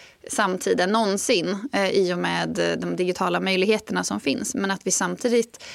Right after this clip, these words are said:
står inför en så här ensamhetslavin, att, eh, fler människor än någonsin känner sig ensamma. Och då får man ju titta på, okej, men vad är det för typ av kontakt vi har med varandra när vi är i de olika digitala rummen?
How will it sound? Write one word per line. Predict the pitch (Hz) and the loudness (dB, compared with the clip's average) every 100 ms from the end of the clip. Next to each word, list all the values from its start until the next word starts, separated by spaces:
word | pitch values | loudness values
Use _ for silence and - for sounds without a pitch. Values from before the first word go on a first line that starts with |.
| - | -12
står | - - 202 | -6 0 2
inför | 185 180 185 | 2 0 -4
en | 180 | -2
så | |
här | 170 - | -2 -2
ensamhetslavin, | 202 185 175 180 180 185 175 - - - 180 170 170 180 185 240 240 175 180 | -2 -4 -4 -4 -4 -4 -4 -6 -8 -4 -2 -2 -2 -2 2 4 4 2 -2
att, | 170 - | -4 -4
eh, | 185 175 175 | 0 2 0
fler | - 208 214 | -2 0 0
människor | 196 180 175 185 | 2 -2 -2 -4
än | 175 | -2
någonsin | 185 190 190 254 | -2 -2 -2 -2
känner | 214 180 | 0 -2
sig | 180 196 - - - | -2 -2 -4 -10 -10
ensamma. | - 190 180 294 233 - - - - - - | -4 -2 0 4 4 2 -2 -8 -14 -12 -6
Och | 202 | 2
då | 214 | 2
får | 226 262 | 4 4
man | 262 | 4
ju | 254 | 4
titta | 254 240 202 | 2 0 0
på, | 196 190 | 2 2
okej, | - 180 | 2 0
men | 190 196 | 0 0
vad | 226 | 0
är | 226 262 | 2 4
det | 269 | 4
för | 240 | 0
typ | 233 185 - | 0 -2 -2
av | |
kontakt | 185 185 180 180 - - - - - | -4 -6 -4 -6 -8 -8 -8 -8 -6
vi | 190 | -4
har | 190 240 330 | 0 2 4
med | 294 262 | 4 4
varandra | 214 190 185 185 185 - | 4 2 0 0 -2 -4
när | - 196 185 180 | -2 2 2 2
vi | 190 | 0
är | 202 233 247 | 2 2 4
i | 233 220 | 4 4
de | 208 202 | 2 0
olika | 185 - - 180 | -2 -2 -2 -2
digitala | 202 202 208 - 196 | -2 0 -2 -2 -2
rummen? | 202 208 220 | -4 -4 -6